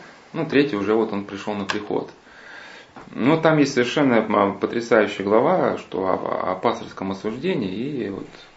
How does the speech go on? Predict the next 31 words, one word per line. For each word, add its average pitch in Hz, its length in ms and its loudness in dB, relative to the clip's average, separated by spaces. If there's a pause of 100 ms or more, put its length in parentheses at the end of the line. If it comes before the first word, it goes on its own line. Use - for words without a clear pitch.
(260)
об 117 220 0
обращении 98 640 0
с 92 60 -8
закоренелыми 98 520 -4
такими 101 280 -8
грешниками. 95 600 -6 (1900)
Вот. 95 420 2 (1900)
Ничего 123 320 2
подобного 131 440 8
мне 107 140 2
в 110 140 0
жизни 117 200 0
больше 101 320 0
не 104 60 -4
приходилось 101 520 -4
читать. - 440 -8 (140)
Но 113 120 0
я 143 120 8
очень 127 260 2
кратко - 340 2
так - 260 -10
просто, - 240 -10 (120)
то, - 120 -8 (500)
то, 104 100 -2
что - 160 -8
можно 101 280 -2
выделить. 98 520 -6 (1500)
Вот. 95 380 -2
Он 123 260 2
считает, 135 320 6
что 113 480 6